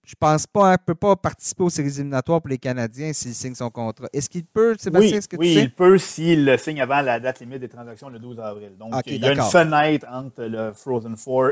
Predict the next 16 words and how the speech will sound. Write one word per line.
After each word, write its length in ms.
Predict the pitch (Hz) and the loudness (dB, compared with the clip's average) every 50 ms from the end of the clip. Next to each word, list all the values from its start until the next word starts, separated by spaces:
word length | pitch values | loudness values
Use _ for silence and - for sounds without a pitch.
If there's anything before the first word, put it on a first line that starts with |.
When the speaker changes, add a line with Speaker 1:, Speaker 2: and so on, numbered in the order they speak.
| 143 | -2
Speaker 2:
et, 440 | - 123 123 123 123 127 135 113 127 | -4 -6 -6 -6 -6 -8 -10 -14 -12
et 40 | 123 | -8
la, 200 | 117 110 107 104 | -8 -6 -6 -8
la 120 | 101 101 | -10 -12
date 260 | 104 107 110 110 - - | -12 -12 -14 -14 -14 -18
limite 260 | 101 117 156 160 _ | -16 -16 -16 -16 _
qui 120 | _ 127 | _ -18
lui 80 | 117 117 | -18 -12
permettrait 500 | 113 - 147 139 131 120 - - 139 139 | -6 -6 -6 -4 -4 -8 -8 -6 -6 -6
de 60 | 117 | -6
le 60 | 98 95 | -8 -12
faire. 220 | - 92 90 - _ _ _ _ _ _ _ _ _ _ _ _ _ | -18 -20 -20 -20 _ _ _ _ _ _ _ _ _ _ _ _ _
Là 280 | - 123 135 151 175 180 | -2 4 8 10 10 10
où 160 | 165 147 143 | 10 8 8
la, 160 | 135 127 123 | 6 6 6
la, 100 | 120 120 | 6 4